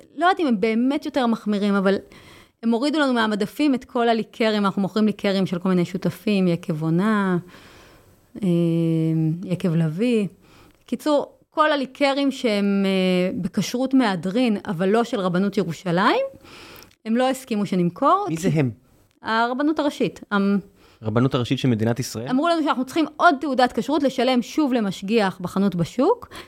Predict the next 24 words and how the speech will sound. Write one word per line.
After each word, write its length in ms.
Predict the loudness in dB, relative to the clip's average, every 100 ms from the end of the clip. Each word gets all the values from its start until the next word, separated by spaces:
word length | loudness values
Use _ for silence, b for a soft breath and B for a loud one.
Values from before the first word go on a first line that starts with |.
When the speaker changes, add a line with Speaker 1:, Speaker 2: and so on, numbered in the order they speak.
| _
Speaker 1:
זה 100 | -2
לא 120 | 0
מספיק 380 | 0 -2 -4 -4
הח-, 140 | -2 -2
הכשרות 480 | 0 0 0 -2 -2
שיש 200 | -2 -2
לנו 100 | 0
במפעל, 560 | 2 0 -2 -2 0 0
יש 140 | 0
לנו 100 | -2
משגיח 300 | -2 0 -2
כשרות 340 | -2 2 2
קבוע 280 | 2 -2 -2
במפעל, 520 | 0 -2 -2 -2 0 0 -4 B B B B B B B
שמפקח 600 | _ 0 0 0 0 0
על 60 | 0
כל 140 | 0
הייצור, 440 | 0 -2 0 2 2
ויש 240 | 0 -2 -2
לנו 420 | 0 2 0 -2
Speaker 2:
זה 80 | -2
Speaker 1:
תעודה 340 | -2 0 0
Speaker 2:
ליקר. 180 | 2 0
Speaker 1:
שם. 80 | -2